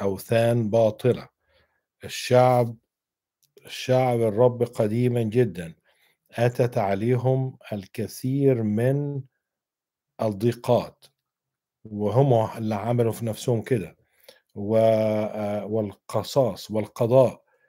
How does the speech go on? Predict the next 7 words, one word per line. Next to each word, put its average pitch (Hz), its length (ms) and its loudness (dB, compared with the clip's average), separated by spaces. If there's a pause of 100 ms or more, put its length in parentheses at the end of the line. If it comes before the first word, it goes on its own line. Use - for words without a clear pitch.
(240)
من 95 180 -2
عند 117 280 0
الرب، 120 420 2 (180)
لأنهم 113 880 -4 (300)
عبدوا 120 1000 0
آلهة 120 500 -2
أخرى. - 280 -12